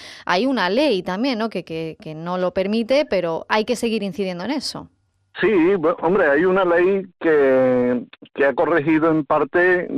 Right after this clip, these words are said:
Speaker 2: o, o gran parte del problema. Pero, pero bueno, el gobierno ha puesto una ley hecha, eh, es, es como el que se co-, compra un traje para una boda, que se lo compra hecho a la, a la medida,
Speaker 1: Ujú.
Speaker 2: porque han prohibido la publicidad de todas las casas de apuestas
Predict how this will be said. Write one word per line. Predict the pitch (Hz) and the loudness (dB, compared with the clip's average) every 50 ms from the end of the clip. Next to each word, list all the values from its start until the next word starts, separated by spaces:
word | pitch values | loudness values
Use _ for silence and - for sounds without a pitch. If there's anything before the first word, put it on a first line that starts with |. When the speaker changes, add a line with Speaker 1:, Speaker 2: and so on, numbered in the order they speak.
| - - | -8 -6
Speaker 2:
o, | 127 117 120 131 131 131 - - | -4 -2 0 0 0 0 -2 -2
o | - 139 123 | -2 0 0
gran | 139 147 151 156 143 | 2 0 0 0 -2
parte | - 175 160 156 135 - 160 143 | 0 0 0 0 0 0 0 2
del | 139 135 120 | 2 0 0
problema. | - 123 113 107 135 180 208 160 113 95 98 - _ _ - - - - - - - - _ _ _ _ _ - | 0 -2 0 2 2 2 2 2 0 -2 -4 -8 _ _ -20 -20 -20 -20 -20 -20 -20 -20 _ _ _ _ _ 0
Pero, | 143 131 135 131 131 127 127 127 123 123 123 123 123 123 123 120 113 - | 2 2 2 2 2 2 2 2 4 4 4 4 4 2 2 0 0 0
pero | - 135 123 120 | 0 0 2 2
bueno, | 123 139 156 190 | 2 2 2 2
el | 208 160 | 0 2
gobierno | 127 123 113 123 131 131 131 143 | 2 2 2 4 4 4 2 2
ha | 147 139 | 0 2
puesto | - 147 143 - - 147 | 0 0 -2 0 0 0
una | 147 147 147 | 2 2 2
ley | 147 143 143 156 156 160 165 | 2 2 2 4 4 2 2
hecha, | 156 - - 160 160 160 170 175 175 170 165 160 151 147 | 2 0 0 0 2 2 2 2 2 2 2 2 2 2
eh, | 143 139 139 139 135 131 | 2 2 0 0 0 0
es, | - - | -2 -2
es | - 143 139 | -2 -2 -2
como | - 160 160 175 | 0 0 -2 0
el | 170 | 0
que | 170 180 - | 0 0 0
se | 170 147 127 | 0 -2 -4
co-, | - - 147 143 143 151 - - - - | -4 -2 -2 0 0 -2 -4 -8 -8 -4
compra | 147 147 143 - 139 139 | -2 -2 0 2 2 2
un | 143 143 | 2 2
traje | - 147 147 147 135 127 135 117 | 2 2 0 0 2 0 0 0
para | - 143 139 139 | 0 0 2 2
una | 139 139 | 2 2
boda, | 147 175 240 208 139 113 | 2 2 2 2 0 0
que | 104 - | -2 -2
se | - 120 | -2 -2
lo | 113 120 | -2 0
compra | 113 131 120 117 139 131 131 | 0 0 0 0 2 0 0
hecho | 127 - 143 131 | 0 0 0 0
a | 131 | 0
la, | 139 - | 0 0
a | - 143 131 | 0 0 0
la | 131 131 | 2 2
medida, | 123 139 170 220 208 143 110 101 101 - - | 2 2 2 2 2 2 2 0 -2 -6 -10
Speaker 1:
Ujú. | 196 185 175 175 170 165 - _ - | -10 -10 -10 -10 -12 -14 -14 _ -2
Speaker 2:
porque | 135 123 120 - - 131 127 | -2 -2 -2 0 0 0 2
han | 127 131 131 120 | 2 2 0 0
prohibido | 143 131 131 135 143 143 143 147 | 0 2 2 2 2 2 2 2
la | 147 139 | 2 2
publicidad | 123 143 139 139 143 127 - - 147 156 185 196 180 | 0 0 0 2 0 0 0 0 0 2 2 2 2
de | 139 117 120 | 0 0 -2
todas | 113 - 123 123 131 127 | 0 2 2 2 2 0
las | 127 - | 0 -2
casas | - - 165 - 135 120 | -2 -4 -2 -2 -2 0
de | 117 131 | 0 0
apuestas | 120 - 175 190 175 - - 113 101 | -2 0 0 0 0 0 -2 -4 -4